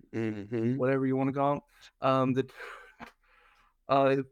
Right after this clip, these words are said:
Speaker 2: because of domestic violence charges, I mean, obvious, uh, we don't have to get too far into this, uh, because it's obvious they did the right thing. I
Speaker 1: Yeah,
Speaker 2: mean,
Speaker 1: completely.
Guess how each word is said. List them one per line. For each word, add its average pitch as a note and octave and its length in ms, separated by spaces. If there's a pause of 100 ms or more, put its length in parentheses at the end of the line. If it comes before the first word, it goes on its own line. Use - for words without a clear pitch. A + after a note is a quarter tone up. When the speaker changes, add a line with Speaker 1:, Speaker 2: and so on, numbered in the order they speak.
Speaker 2:
because F3 320
of D#3+ 140
domestic C#3+ 560
violence A#2+ 440
charges, B2 640
I B2 60
mean, B2 260
obvious, B2+ 460
uh, B2+ 240 (260)
we D#3+ 240
don't E3+ 140
have D#3+ 80
to C3 80
get B2 160
too D3 160
far C#3 280
into C#3 200
this, C#3+ 360 (600)
uh, B2+ 240
because A#2+ 560 (1700)
it's C#3+ 140
obvious C3 520
they C3 120
did B2 140
the B2 80
right A#2+ 280
thing. B2+ 420 (460)
I C#3+ 80
Speaker 1:
Yeah, B2+ 140
Speaker 2:
mean, A#2 300 (180)
Speaker 1:
completely. A2+ 600